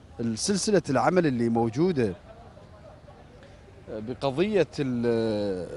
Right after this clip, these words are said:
يعني بقضية الاقتصاد، لأنه جانب، آه، اقتصادي صار. أنا بالخدمة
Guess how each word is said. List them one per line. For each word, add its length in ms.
يعني 340
بقضية 520
الاقتصاد، 720
لأنه 460
جانب، 440
آه، 440
اقتصادي 540
صار. 540
أنا 100
بالخدمة 480